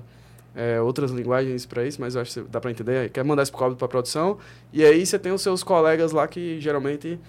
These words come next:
dão uma olhada lá, revisam e dizem, "Ah, isso aqui é, é, poderia ser assim e tal, isso aqui, ah, tem esse problema ali que talvez você não tenha pensado",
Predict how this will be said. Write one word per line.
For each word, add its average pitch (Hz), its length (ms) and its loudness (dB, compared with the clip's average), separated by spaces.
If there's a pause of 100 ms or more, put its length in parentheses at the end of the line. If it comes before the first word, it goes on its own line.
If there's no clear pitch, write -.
(340)
dão 127 100 -2
uma 147 80 2
olhada 156 320 6
lá, 131 340 4
revisam 131 520 -2
e 120 40 -4
dizem, 123 160 -4
"Ah, 185 120 4
isso 151 160 -4
aqui 180 360 0
é, 127 320 0 (440)
é, 120 200 -4
poderia 135 380 -2
ser 143 160 -4
assim 180 400 -2
e 139 60 -4
tal, 170 320 4
isso 139 120 -4
aqui, 170 200 -2
ah, 175 120 6
tem 147 160 -2
esse 147 120 -4
problema 156 400 0
ali 170 120 0
que 165 60 -10
talvez 139 240 -4
você 151 60 -6
não 139 80 -6
tenha 131 160 -8
pensado", 123 680 -2